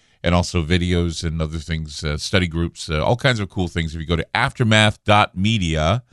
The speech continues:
that's aftermath dot media. And, uh, yeah, a lot of people have, uh, said that they love it, and a lot of them have, uh,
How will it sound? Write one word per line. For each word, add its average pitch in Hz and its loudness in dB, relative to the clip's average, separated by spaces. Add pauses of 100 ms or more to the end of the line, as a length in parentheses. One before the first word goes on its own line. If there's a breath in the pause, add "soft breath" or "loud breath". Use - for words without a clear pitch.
(500 soft breath)
that's 78 -2
aftermath 82 0
dot 71 -6
media. 71 -14 (400)
And, 71 -10
uh, 53 -10 (200)
yeah, 69 -6
a - -16
lot 101 2
of 95 0
people 90 2
have, 78 -4
uh, 78 0 (240)
said 85 0
that 67 -10
they 80 -2
love 90 2
it, 113 0
and 78 -4
a 78 -6
lot 78 0
of 80 0
them 78 -4
have, 67 -10
uh, 67 -2